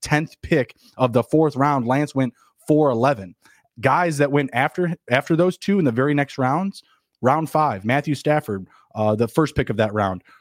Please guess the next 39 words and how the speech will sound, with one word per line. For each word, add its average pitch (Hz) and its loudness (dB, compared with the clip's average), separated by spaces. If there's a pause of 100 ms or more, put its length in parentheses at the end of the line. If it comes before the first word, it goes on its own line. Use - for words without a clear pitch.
Kirk 156 -2
Cousins 135 0
in 107 -4
the 117 2
middle 151 2
of 117 0
that 107 0
round, 110 -2
Derek 180 -4
Carr 175 -2
in 170 0
the 139 0
back 131 -2
end 127 -2
of 104 -2
that 101 -4
round. 98 -6 (380)
I'm 156 2
just 214 2
gonna 185 0 (220)
move 135 2
right 135 4
over 127 2
to 135 -6
the 117 0
Aaron 117 0
Rodgers 117 0 (280)
argument 156 -2
here 175 0
'cause 127 -2
he's 151 0
my 123 0
next 120 -2
guy 127 -2
on 120 -4
the 101 -4
list. 113 -2 (320)
And 135 2
I, 135 0